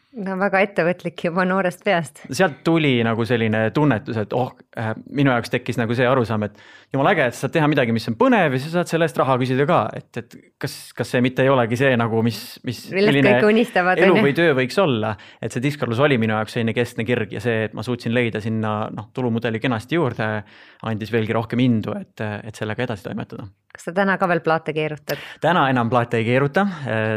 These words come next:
Speaker 2: sellepärast et, äh, mingi hetk ta nagu ammendas minu jaoks ära. Ma siiski armastan jätkuvalt muusikat ja, ja mis tundeid see minus tekitab ja, ja muusikaga on võimalik ka koolituskeskkonnas tekitada õhkkonda, mõtle, kuidas filmimuusika mõjub ja nõnda. Et,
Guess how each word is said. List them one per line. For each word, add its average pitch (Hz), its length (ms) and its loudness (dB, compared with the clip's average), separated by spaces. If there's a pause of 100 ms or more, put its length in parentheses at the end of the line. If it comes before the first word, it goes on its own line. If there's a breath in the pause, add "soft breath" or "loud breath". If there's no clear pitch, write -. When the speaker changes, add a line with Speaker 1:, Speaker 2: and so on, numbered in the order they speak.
Speaker 2:
sellepärast 110 960 -2
et, - 400 -10
äh, 104 300 -4
mingi 160 260 2
hetk 131 140 0
ta 131 100 2
nagu 127 140 2
ammendas 123 340 2
minu 135 160 2
jaoks 117 220 0
ära. 135 100 2
Ma 127 200 2
siiski 147 280 -2
armastan 120 400 0
jätkuvalt 110 400 -4
muusikat 120 560 -2
ja, 110 140 -2 (160)
ja 113 100 -6
mis 107 180 -6
tundeid 117 380 0
see 113 80 -4
minus 107 220 -4
tekitab 110 580 -6
ja, 107 140 -2 (480 loud breath)
ja 113 80 -2
muusikaga 117 400 -2
on 117 80 0
võimalik 110 260 -2
ka 104 80 -10
koolituskeskkonnas 110 960 -4
tekitada 113 400 -6
õhkkonda, 107 680 -4 (560 loud breath)
mõtle, 107 240 -8
kuidas 107 180 -6
filmimuusika 107 840 -2
mõjub 104 300 -4
ja 104 80 -2
nõnda. 107 220 -4 (480 loud breath)
Et, - 400 -14